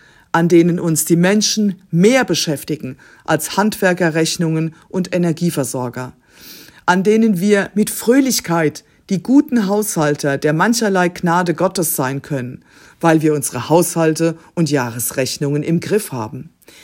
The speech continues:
an denen erkennbar ist, dass wir mit unseren Räumen den Einklang mit dem Schöpfungsraum Gottes suchen. Das ist wesentlich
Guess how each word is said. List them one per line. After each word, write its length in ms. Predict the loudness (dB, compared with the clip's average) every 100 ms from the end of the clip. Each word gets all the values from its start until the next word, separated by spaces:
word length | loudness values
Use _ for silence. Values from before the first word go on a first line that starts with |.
| -20 -20 -20 -2
an 180 | 0 2
denen 300 | 2 2 0
erkennbar 640 | -2 -2 -2 0 2 0
ist, 300 | 0 -6 -12 _ _ _
dass 260 | -2 -2 0
wir 140 | 2
mit 160 | 2 0
unseren 480 | 0 0 -2 0 0
Räumen 600 | 0 -2 0 0 0 0
den 300 | 0 0 0
Einklang 720 | 2 2 0 0 -2 -2 -6 -18 _
mit 160 | -4 2
dem 120 | 0
Schöpfungsraum 1000 | 0 -2 -2 -2 -4 -4 -4 -2 0 0
Gottes 480 | 0 -2 -2 -4 -8
suchen. 540 | -8 -6 -6 -8 -16 -16 _ _ _ _
Das 460 | 0 0 0 -4 -10 _ _
ist 480 | 2 2 -8 -4 4
wesentlich 640 | 4 4 -4 -6 -10 -12